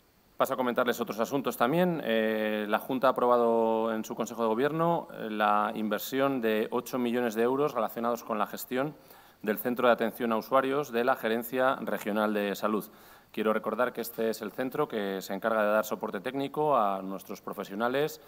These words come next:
de sacil, que a diario utilizan los sistemas de información e infraestructuras de tecnologías y comunicación, y también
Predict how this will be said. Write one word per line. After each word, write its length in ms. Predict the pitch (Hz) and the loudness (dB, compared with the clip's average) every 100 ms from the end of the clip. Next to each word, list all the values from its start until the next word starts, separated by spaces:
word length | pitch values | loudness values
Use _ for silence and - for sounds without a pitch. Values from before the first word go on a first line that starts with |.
| - - - | -20 -20 -12
de 320 | 104 101 98 | -6 -4 -4
sacil, 560 | 92 98 - 143 165 156 - - | -4 -6 -2 -2 -2 -6 -14 -18
que 600 | - 98 95 95 92 98 - | -8 -6 -4 -6 -6 -8 -10
a 140 | 92 | -6
diario 380 | 95 104 110 110 | -2 0 2 0
utilizan 500 | 104 110 113 110 107 | -2 -4 -2 -2 0
los 240 | 101 98 - - - | 0 -2 -4 -12 -14
sistemas 540 | - 101 113 113 98 | -12 -6 -2 -2 -2
de 280 | 101 101 98 | -2 -4 -4
información 560 | 92 101 95 117 123 117 | -4 -4 -4 -2 0 -2
e 40 | |
infraestructuras 720 | 101 98 98 - 113 110 - - - - - | -4 -10 -12 -6 0 0 -2 -18 -20 -20 -8
de 100 | 110 | -6
tecnologías 580 | 110 107 101 98 117 101 | -4 -4 -4 -2 -2 -2
y 60 | 104 | -4
comunicación, 680 | 107 107 107 - 135 147 - | -2 0 -2 0 0 0 -2
y 120 | 117 | -2
también 420 | 131 120 123 | 0 2 0